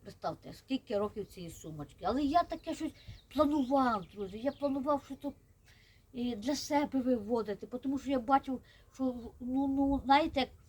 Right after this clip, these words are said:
було в мене тих тридцять п'ять сімей, чи, ну, було так двадцять п'ять, тридцять, тридцять п'ять, як воно, ко-, як який рік. І знаєте, бачу, що, ну, працюю я, і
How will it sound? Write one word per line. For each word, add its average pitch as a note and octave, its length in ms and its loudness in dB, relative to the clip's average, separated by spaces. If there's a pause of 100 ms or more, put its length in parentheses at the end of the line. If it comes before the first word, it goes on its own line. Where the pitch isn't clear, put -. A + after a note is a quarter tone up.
(400)
було B3 240 2
в C4+ 40 4
мене C#4 160 8
тих C4+ 200 -6
тридцять - 840 -6
п'ять D4 300 -2
сімей, B3 580 -2
чи, G3 100 -10 (100)
ну, C#4 80 -10
було D#4 240 -2
так B3 220 -2
двадцять B3+ 440 -2
п'ять, C4+ 420 0
тридцять, C4+ 460 -6
тридцять C#4 340 -8
п'ять, C4+ 280 2
як D4 200 -6
воно, C#4 200 -4
ко-, C#4 320 -10
як D4+ 220 -4
який C#4+ 320 -2
рік. C4 160 -2 (1000)
І C4 120 -2
знаєте, D#4+ 340 -2
бачу, D4+ 320 -4
що, C#4+ 140 -10
ну, C#4+ 200 -4 (120)
працюю D4 520 -2
я, A3+ 180 0
і B3 260 -4